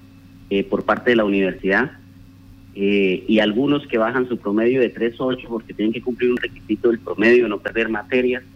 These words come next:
eh, tienen, eh, el cincuenta por ciento con tres cinco. Eh, en este momento estamos, eh, se abrió el día de antier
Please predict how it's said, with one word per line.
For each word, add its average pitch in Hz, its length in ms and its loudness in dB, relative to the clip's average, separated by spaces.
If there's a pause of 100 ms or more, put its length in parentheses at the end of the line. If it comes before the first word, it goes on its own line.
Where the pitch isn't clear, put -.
eh, 98 180 2
tienen, 117 460 2 (120)
eh, 98 320 0
el 98 180 -4
cincuenta 110 420 0
por 101 180 -4
ciento 107 320 -4
con - 200 -2
tres 107 300 0
cinco. 117 380 0 (600)
Eh, 110 420 4
en 117 140 2
este 127 200 4
momento 127 340 2
estamos, 135 580 -2
eh, 101 280 -2
se 107 80 0
abrió 127 360 2
el 110 120 -2
día 117 220 0
de 120 160 2
antier 127 640 -2